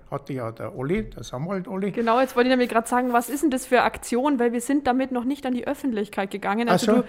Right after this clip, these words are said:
Speaker 1: hätte
Speaker 2: du
Speaker 1: das
Speaker 2: wirst die erste Person sein, die jetzt drüber spricht. Kannst es aber gerne machen. Wir haben
Speaker 1: Okay.
Speaker 2: gesagt, wenn das von dir ausgeht, gerne.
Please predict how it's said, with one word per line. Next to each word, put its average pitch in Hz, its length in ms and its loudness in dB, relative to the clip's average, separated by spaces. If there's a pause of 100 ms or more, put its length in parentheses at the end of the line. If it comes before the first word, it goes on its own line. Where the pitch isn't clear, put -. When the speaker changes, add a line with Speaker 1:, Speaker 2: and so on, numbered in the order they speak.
(100)
Speaker 1:
hätte 175 180 0
Speaker 2:
du 202 100 2
Speaker 1:
das 247 80 4
Speaker 2:
wirst 285 220 4
die 269 200 4
erste 269 320 2
Person 285 320 2
sein, 285 140 2
die 254 60 0
jetzt 247 180 -4
drüber 277 200 4
spricht. 262 400 -2
Kannst 269 200 2
es 285 100 -2
aber 262 140 0
gerne 247 220 2
machen. 269 300 0
Wir 269 60 -2
haben 262 80 -2
Speaker 1:
Okay. 294 140 2
Speaker 2:
gesagt, 233 200 4
wenn 254 140 2
das 269 120 -6
von 254 140 0
dir 294 180 2
ausgeht, 294 400 -4
gerne. 226 280 0